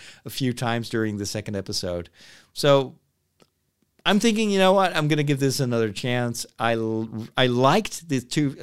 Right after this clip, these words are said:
st-, still prefer WandaVision. <laughs> I still miss WandaVision, but this is still very entertaining.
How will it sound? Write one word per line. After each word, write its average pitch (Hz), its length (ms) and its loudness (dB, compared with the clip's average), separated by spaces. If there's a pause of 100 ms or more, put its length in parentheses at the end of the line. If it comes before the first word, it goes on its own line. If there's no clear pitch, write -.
st-, - 320 -10 (400)
still - 300 -16
prefer 151 300 -10
WandaVision. 151 800 -6 (160)
<laughs> - 180 -20
I 233 60 -12
still 214 240 -4
miss 180 400 -4
WandaVision, 226 720 -10 (340)
but 220 340 4 (640)
this 139 240 2
is 170 140 -4
still 143 220 2
very 120 300 2
entertaining. 85 580 -10